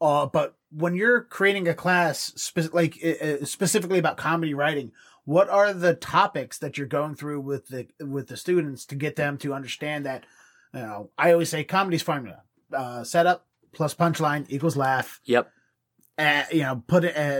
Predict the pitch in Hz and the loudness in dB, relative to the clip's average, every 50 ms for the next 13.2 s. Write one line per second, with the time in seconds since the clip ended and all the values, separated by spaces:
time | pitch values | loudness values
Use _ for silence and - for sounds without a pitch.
0 | 131 117 139 135 117 147 156 170 160 160 147 165 156 156 156 151 131 151 147 147 | -4 -6 -8 -8 -2 2 2 2 2 2 2 2 2 2 2 2 2 2 2 2
1 | 143 143 143 143 143 143 135 135 135 135 135 135 131 127 127 123 120 117 - 190 | 2 0 0 -2 -2 -2 0 0 0 0 0 0 -2 -2 -4 -6 -6 -2 2 4
2 | 190 190 190 196 185 160 - _ _ _ _ - 139 151 151 156 143 160 147 147 | 4 6 6 4 2 -2 -8 _ _ _ _ -4 -2 0 0 2 2 2 2 2
3 | 143 131 110 95 85 - - - 120 123 120 98 90 - - _ - 131 131 135 | 0 0 0 -4 -8 -10 -8 0 2 4 4 4 2 -4 -14 _ -8 -4 -2 -2
4 | 135 135 - 156 156 156 131 139 120 - 156 156 - - - 135 156 156 156 151 | -2 -4 -4 -6 0 2 2 2 2 2 -2 -4 -6 -8 -6 -4 -2 -2 2 2
5 | 131 131 - 175 - - 170 - 160 - - 233 214 226 170 220 214 202 185 170 | 0 0 0 -4 -8 -10 -12 -12 -4 0 0 0 0 2 4 4 4 4 4 2
6 | 165 156 220 233 220 196 - - 240 240 233 233 233 208 160 - 233 226 226 214 | 0 2 4 4 4 4 4 0 -2 -2 -2 -4 -6 -8 -4 0 0 0 0 0
7 | 208 202 190 160 208 214 208 233 233 - 214 185 196 214 202 180 190 - 196 180 | 0 0 0 2 0 0 0 0 0 0 2 2 2 2 2 0 0 0 2 2
8 | 175 165 151 143 135 - _ - 160 151 143 131 127 139 139 175 170 156 123 131 | 2 2 0 -4 -6 -8 _ -8 -4 -2 -2 -2 -2 -2 0 0 0 0 -2 -6
9 | 110 - 104 117 113 104 95 - - _ _ 127 135 123 - 139 135 143 135 143 | -10 -10 -10 -10 -8 -10 -10 -14 -20 _ _ -6 -6 -4 -4 -2 -2 0 0 0
10 | 143 - 156 151 156 156 147 143 143 139 139 - - _ _ _ _ _ _ _ | -2 -2 -2 -2 -2 0 0 0 0 -2 -2 -4 -8 _ _ _ _ _ _ _
11 | _ _ _ _ 143 123 120 143 - - 208 208 - - 190 185 180 175 - 147 | _ _ _ _ -8 -6 -4 -4 0 2 2 4 4 6 6 6 6 4 2 0
12 | 147 147 151 151 143 - - 135 143 147 143 147 147 139 139 123 - 143 135 127 | -2 0 0 0 -2 -2 -2 -4 -4 -4 -4 -6 -6 -8 -8 -6 -4 -4 -4 -4
13 | 127 113 104 | -4 -8 -12